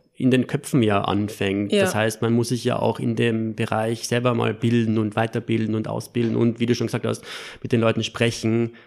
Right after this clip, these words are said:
Speaker 1: damit man wirklich ein Gefühl dafür kriegt, wie denn die Lebensrealität von den Personen auch wirklich ausschaut, was es denn bedeutet, für die Personen in einem Team zu arbeiten, weil wahrscheinlich ist es für ein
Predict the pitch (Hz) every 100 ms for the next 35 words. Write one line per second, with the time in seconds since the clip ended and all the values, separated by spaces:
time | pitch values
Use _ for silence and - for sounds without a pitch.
0 | - 117 113 113 110 120 117 113 107 107
1 | 127 120 110 117 110 120 107 107 117 107
2 | 107 113 - 110 104 - 107 98 104 110
3 | 107 98 95 101 95 101 117 104 104 104
4 | 101 104 - - 104 104 110 113 104 117
5 | 107 107 - 110 104 131 127 110 107 107
6 | 127 120 - 117 113 107 104 107 104 101
7 | 110 135 151 120 127 123 - - - -
8 | - - - - - - 139 131 127 131